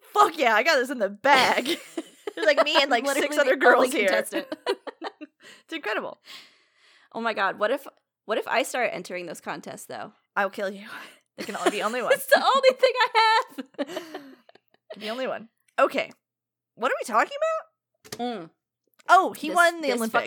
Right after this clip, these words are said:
Speaker 2: fucking non-lemur.
Speaker 1: He won the Olympics. Okay. Teeth. Gliding. Okay,
Speaker 2: Please.
Speaker 1: mas-, most capable gliders.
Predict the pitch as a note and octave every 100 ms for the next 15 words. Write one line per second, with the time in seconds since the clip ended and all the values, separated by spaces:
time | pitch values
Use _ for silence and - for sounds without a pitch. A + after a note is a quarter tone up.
0 | A3 G3+ F#3 F3 F3+ F3+ F3+ E3+ D3 C3+
1 | D#3+ - G3+ F#3+ D#3 F#3+ - - - _
2 | _ _ - B3+ A3 C#3 G#2+ _ _ _
3 | _ _ _ _ _ _ - - _ -
4 | G3+ - - - _ _ _ _ _ _
5 | _ _ _ F#3 E3+ D3 F#2 D2+ A3 _
6 | _ C4+ C4+ C#4 E3 - A#3+ F4 - -
7 | A#3 C4+ F4+ D4+ D4 D4+ G3 E3 D3+ -